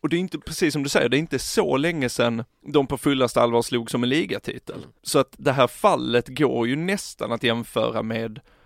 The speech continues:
Speaker 1: eh, Fernando Torres eller S-, Alexis Sanchez utvecklingskurvor efter en flytt.
Speaker 2: Enda är väl att man, att man i, i Arsenals fall kunde se tendenser ganska lång, länge, medan så här, Alexis och Torres var liksom över en månad så var det plötsligt som att de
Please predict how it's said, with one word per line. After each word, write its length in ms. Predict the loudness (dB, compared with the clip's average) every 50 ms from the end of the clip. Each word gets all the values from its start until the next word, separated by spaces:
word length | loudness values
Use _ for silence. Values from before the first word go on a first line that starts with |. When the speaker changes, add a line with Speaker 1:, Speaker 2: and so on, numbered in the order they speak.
| _ _ _ -8
Speaker 1:
eh, 340 | -6 -4 -4 -2 -2 -4 -4
Fernando 340 | -2 -2 0 0 0 0 0
Torres 520 | 0 2 2 2 0 0 -2 -2 -2 -4
eller 260 | -4 -2 0 0 0 0
S-, 120 | 0 -2 -6 -6 -2
Alexis 340 | -2 0 0 0 -2 -4 -2
Sanchez 400 | 0 0 0 0 -4 -6 -4 -4
utvecklingskurvor 840 | -4 -4 -4 -6 -6 -4 -4 -6 -6 0 0 0 0 0 -2 -2 -4
efter 220 | -4 -6 -6 -8 -8
en 80 | -8
flytt. 460 | -4 -4 -4 -4 -4 _ _ -20 -20 _ -2
Speaker 2:
Enda 360 | 2 2 4 4 6 6 6
är 160 | 6 6 6
väl 120 | 4 4 2
att 80 | 2
man, 220 | 2 2 2 2 0 -2
att 240 | -2 -2 -2 -2 0
man 280 | 0 2 2 2 0 -4 -6 -4
i, 220 | -2 0 0 0 -2 _ -4
i 160 | -2 -2 2 4
Arsenals 360 | 4 4 4 4 0 -4 0
fall 280 | 0 0 2 0 -2
kunde 300 | -4 -8 -6 -6 -4 -4
se 240 | -4 -2 0 0 0
tendenser 440 | 0 -2 -4 -2 -2 -4 -4 -6 -6
ganska 240 | -6 -6 -6 -6 -4
lång, 240 | -4 -4 -6 -8 -14 -10
länge, 320 | -6 -6 -4 -4 -4 -6 -6
medan 240 | -4 -2 -2 -2 -2
så 120 | -2 0
här, 120 | 0 0 2
Alexis 520 | 0 0 -2 -2 -4 -6 -12 -10 -10 -10
och 100 | -8 -2
Torres 640 | 2 2 4 4 2 0 0 0 -4 -6 -8 -8 -12 _ _ _ _ -16 -6
var 360 | 0 2 2 2 2 2 0
liksom 260 | -2 -4 -6 -8 -10 -6
över 320 | -2 0 0 2 2 2
en 100 | 0 0
månad 680 | 0 0 -2 0 0 -2 0 0 0 2 0 0 -2 -4
så 120 | -10 -6
var 160 | -4 -2 -2
det 60 | -2
plötsligt 240 | -2 -6 -8 -8 -10
som 100 | -12 -12
att 100 | -10 -8
de 300 | -6 -8 -8 -8 -12 -16